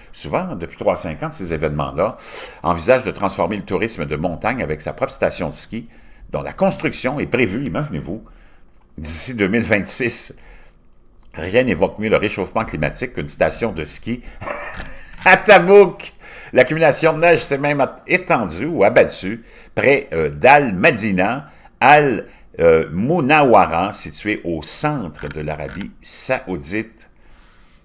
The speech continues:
Et, euh, en Chine, on a eu des, euh, des événements aussi, euh, de fortes chutes de neige et de gel, et aussi en Inde, dans le Cachemire. En tout cas, je peux vous dire une chose.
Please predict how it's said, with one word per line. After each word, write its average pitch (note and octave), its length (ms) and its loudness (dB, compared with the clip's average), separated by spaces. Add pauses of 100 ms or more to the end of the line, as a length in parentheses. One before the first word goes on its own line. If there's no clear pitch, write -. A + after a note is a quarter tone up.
(580)
Et, D2+ 360 -4
euh, D2 180 -6
en D2+ 160 -8
Chine, G#2+ 300 -4
on D2 160 -8
a C#2+ 40 -10
eu E2 140 -4
des, D2 320 -8 (100)
euh, - 240 -14 (520)
des C#2+ 160 -10
événements D2 400 -6
aussi, - 460 -6
euh, - 160 -16 (640)
de - 120 -20
fortes - 400 -6
chutes D#2 280 -12
de D2 100 -4
neige E2 480 -10 (160)
et C3+ 120 -2
de D#2+ 200 -6
gel, F2 480 -8 (500)
et B2+ 160 -2
aussi F#2+ 400 0
en D2+ 220 -6
Inde, F2+ 560 -8
dans D#2 140 -6
le D#2+ 60 -6
Cachemire. G#2+ 440 -4
En F#2+ 120 0
tout - 80 -8
cas, - 200 2 (260)
je - 100 -8
peux C#3+ 80 -2
vous D3 80 0
dire E3 200 4
une D#2 100 2
chose. A#2+ 520 0